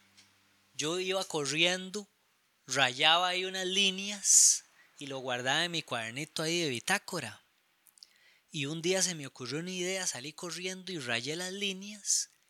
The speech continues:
Y cuando vi las líneas que tenía rayadas, esas líneas obedecían a un código lingüístico y no estaban en abstracto,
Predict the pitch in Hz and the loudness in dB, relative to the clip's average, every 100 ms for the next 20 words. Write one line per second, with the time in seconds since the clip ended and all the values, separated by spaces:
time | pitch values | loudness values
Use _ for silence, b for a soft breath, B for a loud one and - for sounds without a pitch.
0 | _ 170 139 127 117 117 131 151 170 175 | _ -6 -4 -6 -4 -2 -2 -2 -2 -2
1 | 185 175 131 - 117 117 113 127 151 160 | -2 0 -2 -2 -4 -8 -6 -6 -6 -2
2 | 170 156 170 185 - - - - _ _ | 0 0 -2 -4 2 6 6 2 _ _
3 | _ _ _ _ _ _ _ _ _ - | _ _ _ _ _ _ _ _ _ -4
4 | 131 151 151 151 156 160 156 123 120 113 | 0 0 0 -2 0 0 0 0 -2 -2
5 | 104 131 131 131 131 - 131 131 127 123 | -2 -2 -4 -8 -8 -4 -2 -2 -4 -6
6 | 113 110 110 107 - 120 - - - _ | -6 -10 2 4 4 0 -14 -20 -20 _
7 | _ _ _ _ _ _ - 160 143 131 | _ _ _ _ _ _ -10 -4 -2 -4
8 | 135 _ _ 139 135 135 - - 143 147 | -8 _ _ -12 -2 4 6 8 8 6
9 | 151 147 143 165 147 151 - - 165 143 | 0 -10 -10 -4 -2 4 6 6 6 4
10 | - - 180 | 2 -14 -14